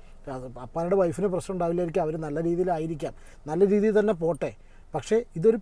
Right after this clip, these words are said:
പബ്ലിക് ഷോ ആണ്, ഇവിടെ എത്രയധികം ക്യാമറകളുണ്ട്. അപ്പോൾ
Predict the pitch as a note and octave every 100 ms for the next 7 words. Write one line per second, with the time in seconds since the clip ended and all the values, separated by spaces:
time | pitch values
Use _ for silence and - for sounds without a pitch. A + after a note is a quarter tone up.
0 | - D#3+ D3+ A3+ - F3 F3 D#3+ C3+ C3
1 | - - - - - - C#3+ F3 F3 -
2 | - - F#3 G3 F#3 D3+ C#3+ E3 E3+ F3+
3 | D#3 C#3 C3 - - - - - C#3+